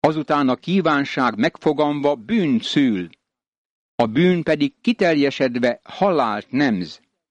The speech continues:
Jakab levele, első rész,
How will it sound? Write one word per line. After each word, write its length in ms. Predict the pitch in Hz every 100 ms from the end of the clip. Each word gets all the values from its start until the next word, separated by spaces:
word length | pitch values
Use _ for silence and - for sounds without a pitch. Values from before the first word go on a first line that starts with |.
| _ _ _ _ _ _ _ _
Jakab 360 | - 151 160 147
levele, 500 | 147 143 139 147 160 _ _ _ _
első 460 | 131 151 - 151 147
rész, 380 | 139 143 -